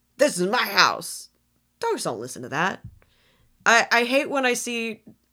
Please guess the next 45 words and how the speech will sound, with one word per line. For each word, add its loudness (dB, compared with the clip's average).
owners 2
put -8
dogs 2
on 0
their -2
sides 4
and, -4
like, -2
stand -2
over 0
them 0
and -4
they're -6
like, -6
"He -2
knows 4
I'm 0
in -4
charge." -4
Yeah, 2
one 4
day 6
he -2
might 4
bite 4
you -4
for -8
that. 0
You 0
know, 6
you 0
just 0
didn't 0
have 2
to -6
go 4
that 4
route. 2
And 4
I 6
hate 0
the -4
feeling -2
of -4
getting 2